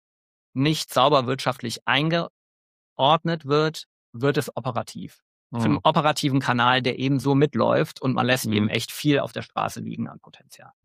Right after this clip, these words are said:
Speaker 2: Ja, ich meine, da spielt dir ja dann auch total in die Karten, dass ihr quasi auf gleicher Ebene wie das Neukundenmarketing direkt quasi unter Geschäftsleitung angesiedelt seid, sodass man da auch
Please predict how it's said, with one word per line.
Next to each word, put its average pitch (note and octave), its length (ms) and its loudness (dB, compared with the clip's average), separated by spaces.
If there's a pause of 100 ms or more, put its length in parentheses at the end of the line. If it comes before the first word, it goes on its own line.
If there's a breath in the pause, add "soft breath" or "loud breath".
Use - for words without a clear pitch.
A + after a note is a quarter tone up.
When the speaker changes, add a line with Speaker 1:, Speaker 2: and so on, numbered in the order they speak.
(420 loud breath)
Speaker 2:
Ja, C3 80 4
ich C3 40 4
meine, C3+ 160 4
da A#2 60 4
spielt D3 420 0
dir C3+ 360 4
ja C#3 140 6
dann B2+ 160 4
auch B2 160 0
total A2+ 300 2
in A#2 80 4
die A#2+ 100 2
Karten, A2+ 400 2
dass A2+ 360 0
ihr A#2+ 340 0
quasi A2+ 400 2
auf G#2+ 200 -4
gleicher A#2+ 600 2
Ebene C3 600 2
wie A#2+ 120 -4
das A2 240 0
Neukundenmarketing B2 1400 2
direkt A#2+ 600 -2
quasi A2 440 2
unter A#2 360 2
Geschäftsleitung A2 840 0
angesiedelt G#2+ 680 0
seid, G#2+ 420 2
sodass A2+ 280 -2
man A2 160 0
da G#2+ 280 4
auch A2+ 160 -2